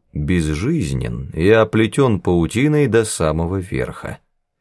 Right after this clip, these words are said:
На вершине муравейника лежала кверху лапками мертвая птица с серо-желтым оперением. «Сорокопут?» неуверенно сказал Костров. Гаспарян осторожно приблизился к муравейнику,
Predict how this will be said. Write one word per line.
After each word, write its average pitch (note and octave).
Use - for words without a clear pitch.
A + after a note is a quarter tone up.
На D#2+
вершине G2+
муравейника A#1
лежала D3
кверху G2
лапками C3+
мертвая D#2
птица -
с -
серо-желтым F2
оперением. -
«Сорокопут?» -
неуверенно C#2+
сказал B1+
Костров. -
Гаспарян C3
осторожно B2+
приблизился F2+
к -
муравейнику, F#2